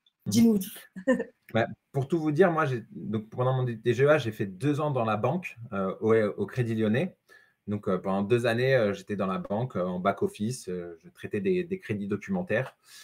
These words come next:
Speaker 1: Euh, et donc, euh, j'ai pu faire ça. C'était en, en rapport avec mon, mon, ma formation. Euh, c'était très intéressant. Et comme tu l'as dit, j'ai pu découvrir le monde de l'entreprise, euh, euh, le C E, euh, les syndicats, euh, les vacances. Euh, enfin,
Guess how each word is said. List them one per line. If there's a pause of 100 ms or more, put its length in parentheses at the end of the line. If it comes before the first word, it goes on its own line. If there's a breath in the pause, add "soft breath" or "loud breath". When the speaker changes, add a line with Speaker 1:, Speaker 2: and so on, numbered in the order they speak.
(280 loud breath)
Speaker 1:
Euh, (380)
et
donc,
euh,
j'ai
pu
faire
ça.
C'était
en,
en
rapport
avec
mon,
mon, (640)
ma
formation. (640 loud breath)
Euh,
c'était
très
intéressant. (180)
Et
comme
tu
l'as
dit,
j'ai
pu
découvrir
le
monde
de
l'entreprise,
euh, (480 soft breath)
euh, (200)
le
C
E,
euh,
les
syndicats,
euh,
les
vacances.
Euh,
enfin,